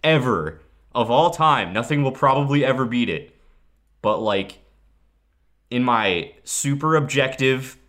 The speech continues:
non-biased mindset that I'm putting myself into for this podcast, I don't know if it is objectively better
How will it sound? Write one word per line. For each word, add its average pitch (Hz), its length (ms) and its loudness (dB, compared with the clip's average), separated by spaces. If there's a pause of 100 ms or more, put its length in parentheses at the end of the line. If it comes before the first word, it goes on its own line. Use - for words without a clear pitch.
(120)
non-biased 127 840 2
mindset 123 880 0
that 101 100 -8
I'm 95 160 -4
putting 131 280 0
myself 127 440 2
into 98 580 -4 (140)
for - 160 -10
this 117 140 -8
podcast, 95 880 -2 (1700)
I 110 160 0
don't 120 520 0
know 113 680 0 (340)
if 120 240 -4
it - 240 -2
is 117 260 -2
objectively 107 800 -2
better 107 560 0